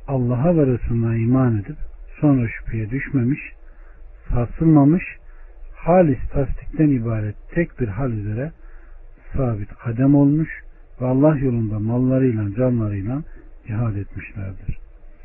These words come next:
Canlarını ve mallarının en değerlerini Allah'a itaat ve Allah'ın hoşnutluğu yolunda seve seve vermişlerdir.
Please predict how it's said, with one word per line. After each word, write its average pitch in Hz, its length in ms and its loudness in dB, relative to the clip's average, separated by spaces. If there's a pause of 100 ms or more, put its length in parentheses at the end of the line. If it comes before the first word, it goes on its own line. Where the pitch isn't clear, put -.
(480)
Canlarını 165 580 8
ve 156 60 8
mallarının 127 720 4
en 160 240 4
değerlerini 113 800 0 (2500)
Allah'a 127 540 2 (640)
itaat - 440 -2 (260)
ve 131 40 -6
Allah'ın 127 420 0
hoşnutluğu 123 760 0
yolunda 113 500 0 (720)
seve 135 260 4 (100)
seve 110 180 -4
vermişlerdir. 104 1040 -6